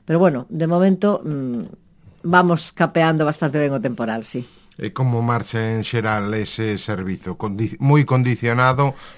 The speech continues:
Speaker 2: por ese problema,
Speaker 1: Eh,
Speaker 2: non?
Speaker 1: sí, porque además, bueno, hai xente, pois, que volveu a coller medo e non quere recibir atención independentemente de que este ben. Hai xente que aínda tendo, dando positivo,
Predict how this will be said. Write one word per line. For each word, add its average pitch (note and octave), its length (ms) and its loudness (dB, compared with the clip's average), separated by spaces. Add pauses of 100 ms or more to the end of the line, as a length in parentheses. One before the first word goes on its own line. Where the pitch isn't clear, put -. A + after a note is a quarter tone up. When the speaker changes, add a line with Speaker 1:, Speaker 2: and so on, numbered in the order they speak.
Speaker 2:
por - 100 2
ese A2 240 -2
problema, F#2 380 -6
Speaker 1:
Eh, E3+ 240 2
Speaker 2:
non? G#2+ 80 0
Speaker 1:
sí, A3 340 0
porque G3+ 240 0
además, G#3 300 2
bueno, F3+ 320 4
hai G3+ 160 4
xente, A3 420 2
pois, F#3 300 0
que F3 240 2
volveu E3+ 340 2
a F#3+ 80 2
coller E3+ 300 2
medo G3+ 400 4
e F#3 80 4
non D#3+ 160 0
quere D#3 340 2
recibir D#3 380 0
atención D3+ 420 -2
independentemente C#3+ 720 -2
de C#3 60 -2
que D3 100 -8
este - 160 -2
ben. G3+ 300 4 (320)
Hai G#3+ 160 6
xente G#3+ 480 2
que E3+ 80 4
aínda D#3+ 400 4
tendo, D#3 400 2
dando D3 320 0
positivo, G#3 720 0